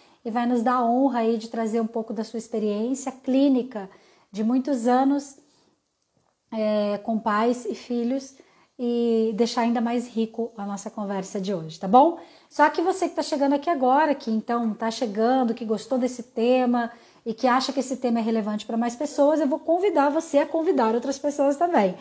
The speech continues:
Aqui embaixo tem aquele aviãozinho, sabe? Se você clicar aqui, você pode enviar pra pessoas que você vê que estão online, pessoas que você acredita que vão se beneficiar desse tema aqui junto com a gente, tá?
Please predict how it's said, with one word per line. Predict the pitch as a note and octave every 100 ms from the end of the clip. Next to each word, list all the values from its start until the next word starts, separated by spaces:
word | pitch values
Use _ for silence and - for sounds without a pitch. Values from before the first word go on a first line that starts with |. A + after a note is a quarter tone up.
| - - -
Aqui | A3 -
embaixo | C#4+ C4+ C4+
tem | D4 C#4
aquele | C4 B3+
aviãozinho, | B3 G#3+ B3+ A3+ F#3+ A3 D4 B3
sabe? | G3 - C#4 A3+
Se | G#3 A#3
você | B3+ C4
clicar | E4 D4 D4 A#3+
aqui, | A3+ - D#4+ E4 - _ _ _
você | - B3+ C#4+
pode | C#4+ C4+ C4+ C#4
enviar | C#4+ C#4 C4 C#4
pra | C4
pessoas | B3+ B3 C4 A#3+ A3+ G3+ G3 - _ _ _
que | -
você | E4 E4+
vê | D4 D4
que |
estão | D4 C4+ B3
online, | A#3+ C4+ C#4+ C4+ C4+
pessoas | A#3+ B3+ B3
que |
você | A#3+ B3+
acredita | A#3+ A3+ A3+ A#3
que | A#3
vão | G3+ A#3
se | A#3+ B3
beneficiar | A3 A3 - A3 G#3 A3 A#3+ A#3+ _ _ _ _
desse | F#3+ A#3 B3 B3
tema | - A#3 A#3+ B3 A3+
aqui | - A3
junto | G#3+ G#3+
com | -
a | G3
gente, | G3 B3 C#4 C#4
tá? | - B3 C#4+